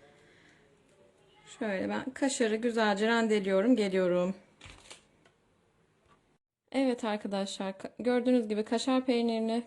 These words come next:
güzelce üzerini kapatacak şekilde rendeledim.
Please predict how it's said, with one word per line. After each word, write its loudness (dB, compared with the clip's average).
güzelce 2
üzerini 2
kapatacak -2
şekilde 0
rendeledim. 2